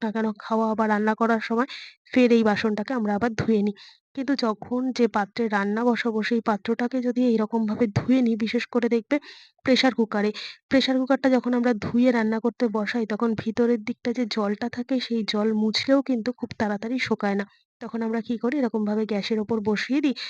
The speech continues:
আগুনটা জ্বালিয়ে দিলে খুব তাড়াতাড়ি কিন্তু, আ, গ্যাসের যে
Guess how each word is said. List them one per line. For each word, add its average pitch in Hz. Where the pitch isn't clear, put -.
আগুনটা 220
জ্বালিয়ে 214
দিলে 285
খুব -
তাড়াতাড়ি 233
কিন্তু, 226
আ, 226
গ্যাসের 226
যে 233